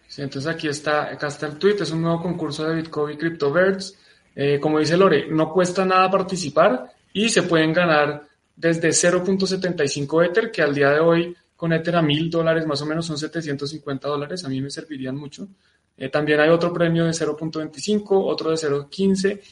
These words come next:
y siete puestos de cero punto cero cinco Ether.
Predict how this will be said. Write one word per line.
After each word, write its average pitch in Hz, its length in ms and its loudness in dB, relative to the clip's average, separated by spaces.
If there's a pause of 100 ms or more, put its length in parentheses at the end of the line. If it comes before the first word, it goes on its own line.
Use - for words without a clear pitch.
(100)
y 196 140 2
siete 165 360 2
puestos 165 340 -2
de 170 60 -4
cero 143 280 0
punto 156 280 -6
cero 139 200 -2
cinco 135 400 -6
Ether. - 240 -10